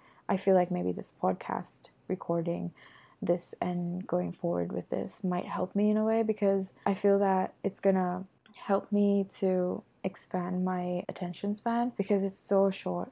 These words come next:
I might be just talking to someone and then I'll go into several other stories, but not only that,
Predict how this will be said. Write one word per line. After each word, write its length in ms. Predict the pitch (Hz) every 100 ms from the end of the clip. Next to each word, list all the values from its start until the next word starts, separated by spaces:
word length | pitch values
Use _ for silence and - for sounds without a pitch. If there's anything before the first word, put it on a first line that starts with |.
| - _ _ _ _
I 380 | 196 196 196 202
might 280 | 196 196 202
be 100 | 214
just 280 | 208 208 -
talking 320 | 190 185 202
to 100 | 208
someone 580 | 208 214 208 220 233 240 -
and 180 | 196 190
then 460 | 190 190 185 185 214 _ _ _
I'll 120 | 208 190
go 200 | 190 190
into 240 | 196 202
several 360 | - 185 185 -
other 180 | 185 196
stories, 440 | - 185 190 208
but 140 | 208 214
not 260 | 233 277
only 160 | 285 226
that, 260 | 190 185